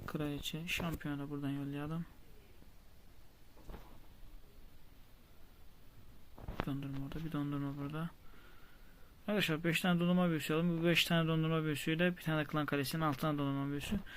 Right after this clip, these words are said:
Bunlarla beraber ordumu yaşatabildiğim kadar fazla süre yaşatmaya çalışıyorum. Çünkü koruyucumuzda öfke taşı olduğu için öfke büyüsü pek fazla işimizi görmüyor. O yüzden dondurma da ağırlık ter-,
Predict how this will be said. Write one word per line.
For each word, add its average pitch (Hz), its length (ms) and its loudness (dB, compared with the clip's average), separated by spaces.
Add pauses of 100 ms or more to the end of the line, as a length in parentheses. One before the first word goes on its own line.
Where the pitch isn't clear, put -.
(340)
Bunlarla 180 360 10
beraber 180 380 10 (960)
ordumu 175 440 8
yaşatabildiğim 165 760 6
kadar 170 240 4
fazla 160 540 4 (540)
süre - 260 -2
yaşatmaya 143 400 0
çalışıyorum. 147 440 0
Çünkü 170 420 4 (640)
koruyucumuzda 165 600 8
öfke 170 240 4
taşı 170 260 6
olduğu 175 140 6
için 175 180 2
öfke 156 320 2
büyüsü 165 240 2
pek - 180 -2
fazla 156 320 4
işimizi 151 400 4
görmüyor. 151 500 4 (1600)
O 185 120 10
yüzden 185 400 8
dondurma 170 400 10
da 160 80 10
ağırlık 151 300 8
ter-, 147 220 4